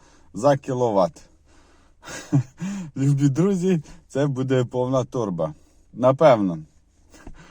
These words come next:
Але, мені здається, будуть гайки закручені далі, тому що, е, якщо піднімуться ціни для бізнесу, а бізнес це,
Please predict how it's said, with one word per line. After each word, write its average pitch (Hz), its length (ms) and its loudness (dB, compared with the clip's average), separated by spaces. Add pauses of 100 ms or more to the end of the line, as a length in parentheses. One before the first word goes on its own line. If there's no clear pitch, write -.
(120)
Але, 143 240 4
мені 147 260 2
здається, 123 480 -2
будуть 113 360 -10
гайки 123 440 -2
закручені 120 640 -6
далі, 104 440 2 (120)
тому 107 280 -6
що, 151 300 -6 (520)
е, 110 420 -2
якщо 131 380 -4
піднімуться 139 680 0
ціни 135 380 -2
для 120 300 -2
бізнесу, 110 640 -6
а 110 80 0
бізнес 147 460 -2
це, 127 300 -4